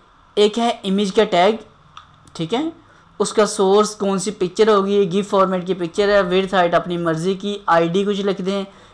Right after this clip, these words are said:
एक इसकी सीएसएस कुछ पोजीशन भी की गई है। तो पहले आपने एचटीएमएल वाले सेक्शन में अपना इतना काम क्लियर कर लिया जो आपके सामने मैंने हाईलाइट किया हुआ है, इस काम को पहले आपने काम है क्लियर कर लेना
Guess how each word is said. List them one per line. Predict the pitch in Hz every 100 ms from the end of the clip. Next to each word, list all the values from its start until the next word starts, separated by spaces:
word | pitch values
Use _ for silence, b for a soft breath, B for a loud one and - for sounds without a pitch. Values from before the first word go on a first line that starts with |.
| b
एक | 202 202
इसकी | 208 - 190
सीएसएस | 185 180 160 185
कुछ | 190
पोजीशन | - 180 180 202 226
भी | 226 220
की | 214
गई | 208 214
है। | 208 214 B B -
तो |
पहले | 190 220 240
आपने | 214 226
एचटीएमएल | 202 208 233 240
वाले | 233 226
सेक्शन | 220 208 220 220
में |
अपना | 214 214 214
इतना | 202 208 202
काम | 196 185 202 240 - _ -
क्लियर | 214 220 190
कर | 160
लिया | 151
जो | 175
आपके | 170 156
सामने | 175 175 170 180
मैंने | 170 202 269 B B -
हाईलाइट | 170 160 180 208
किया | 214 196 220
हुआ | 233 226
है, | 220 b b b _
इस | 214
काम | - 196 190
को |
पहले | 190 196
आपने | 185 190
काम | 180 175 185
है | 202 208 -
क्लियर | 208 196
कर | 165
लेना | 127 117 117